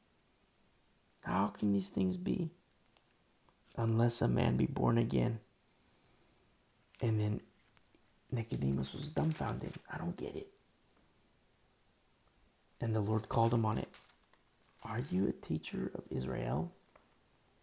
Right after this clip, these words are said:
See, the Lord has the expectation of these Pharisees. What about the Lord's expectation of you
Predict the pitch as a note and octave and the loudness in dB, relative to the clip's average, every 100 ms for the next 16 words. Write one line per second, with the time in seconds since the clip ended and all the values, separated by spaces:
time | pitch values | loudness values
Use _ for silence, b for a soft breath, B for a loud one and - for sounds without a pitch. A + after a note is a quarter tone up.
0 | _ - - - - - F3 F3 G#3 A#3 | _ -20 -8 -2 -2 2 4 6 6 4
1 | E3 G3 G3+ - - D3+ - E3 - - | 4 4 2 -2 -2 -2 -2 -2 -2 0
2 | - - F3 - - C3+ D3 C#3 - - | 0 0 -2 -2 -2 -2 -2 -2 -2 0
3 | D#3+ D#3 - - - - - _ _ _ | 0 -2 -4 -8 -8 -12 -18 _ _ _
4 | _ _ _ _ _ _ _ _ _ _ | _ _ _ _ _ _ _ _ _ _
5 | _ _ _ _ - - - F#3+ G3+ G3 | _ _ _ _ -8 -2 0 2 0 0
6 | C#3+ C#3 D3 - - - C#2 - C#2 C2+ | 0 2 0 -2 -4 -2 -4 -2 -2 -2
7 | D#2 - - B2 C3 - D4+ | -2 -4 -4 -4 0 0 -2